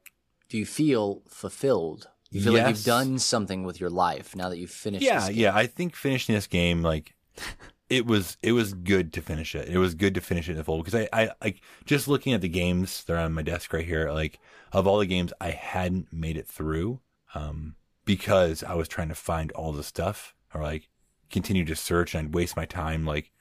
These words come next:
Speaker 2: exploring dungeons, caves, cities, whatever. Um, and it got to the point where I just didn't finish it, like, Fallout three, I didn't fully finish.
Speaker 1: Oh, man.
Speaker 2: B-,
Speaker 1: That's
Speaker 2: basically,
Speaker 1: sad. That's a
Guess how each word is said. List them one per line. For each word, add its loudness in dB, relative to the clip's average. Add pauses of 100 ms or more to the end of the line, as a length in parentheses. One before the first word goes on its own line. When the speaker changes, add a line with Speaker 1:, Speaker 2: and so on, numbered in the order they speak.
(320)
Speaker 2:
exploring -2 (440)
dungeons, 0
caves, -8 (240)
cities, -2
whatever. -2 (320)
Um, 0 (340)
and 4 (160)
it 2
got 6
to -10
the -2
point 0
where 0
I 0
just -6
didn't -8
finish -6
it, -4
like, -8 (160)
Fallout -6
three, -2 (140)
I -8
didn't -6
fully -2
finish. 2
Speaker 1:
Oh, 4
man. 0 (460)
Speaker 2:
B-, -4
Speaker 1:
That's 2
Speaker 2:
basically, 6
Speaker 1:
sad. 0
That's 0
a -4